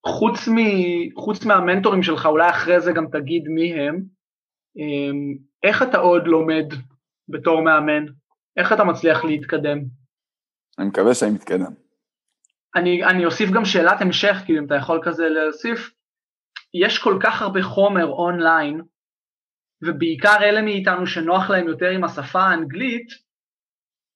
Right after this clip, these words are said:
Speaker 1: אפשר להגיד בוודאות שאין סוף חומר, כאילו כל יום עולים לרשת עוד מאות דברים,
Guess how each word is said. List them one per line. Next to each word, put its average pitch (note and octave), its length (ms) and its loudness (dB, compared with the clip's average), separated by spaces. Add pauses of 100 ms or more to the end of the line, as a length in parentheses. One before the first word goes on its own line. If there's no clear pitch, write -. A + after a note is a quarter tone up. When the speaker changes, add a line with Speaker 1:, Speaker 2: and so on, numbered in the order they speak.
Speaker 1:
אפשר C#4+ 240 2
להגיד G#3 400 2
בוודאות G3 500 2
שאין G3 320 0
סוף F3 320 -2
חומר, B2+ 400 -4 (140)
כאילו D#3+ 260 -6
כל G#3+ 240 2
יום G#3 240 4
עולים F#3+ 320 2
לרשת G#3+ 560 0
עוד G3 380 0 (360)
מאות F3+ 540 -2
דברים, D3 420 -2